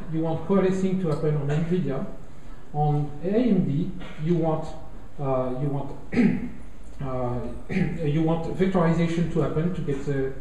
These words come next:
bandwidth from the memory. And these actually two different ways of programming in open C L.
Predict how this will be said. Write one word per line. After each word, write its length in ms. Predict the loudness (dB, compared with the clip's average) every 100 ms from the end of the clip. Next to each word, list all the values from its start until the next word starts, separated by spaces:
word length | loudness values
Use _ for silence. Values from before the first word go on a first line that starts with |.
| -2
bandwidth 360 | 0 2 0 0
from 200 | -2 -4
the 60 |
memory. 340 | -2 -4 -4 -6 -6 -6 -4
And 160 | -2 0
these 280 | 0 -2 -2
actually 380 | -2 0 0 0
two 240 | 0 0
different 440 | 0 0 0 0 0
ways 220 | 0 0
of 120 | -2 -4
programming 420 | -4 -4 -4 -4
in 100 | -4
open 280 | -6 -6 -6
C 240 | -6 -6
L. 100 | -6